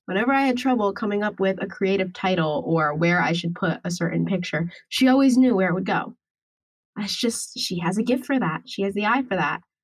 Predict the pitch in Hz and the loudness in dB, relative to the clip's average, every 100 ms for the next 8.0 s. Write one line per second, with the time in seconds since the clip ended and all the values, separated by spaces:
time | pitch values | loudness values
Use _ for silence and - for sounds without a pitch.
0 | _ _ _ 262 285 311 320 320 294 294 | _ _ _ -4 -2 0 0 0 0 0
1 | 285 277 226 302 320 165 160 - _ _ | 0 0 0 -2 -2 -6 -6 -10 _ _
2 | _ _ _ 220 196 - _ _ _ _ | _ _ _ -2 -2 -4 _ _ _ _
3 | _ _ _ _ _ _ _ _ - 233 | _ _ _ _ _ _ _ _ -4 -2
4 | 220 196 175 254 247 196 175 170 156 170 | 0 0 0 0 0 -2 0 0 0 -2
5 | 311 262 - _ _ _ _ _ _ _ | -2 -4 -10 _ _ _ _ _ _ _
6 | 233 247 - 220 254 269 247 196 190 - | -2 -2 -2 2 4 4 2 0 -2 0
7 | 190 170 170 170 - 185 175 170 170 | -2 0 0 -2 -4 -2 2 4 2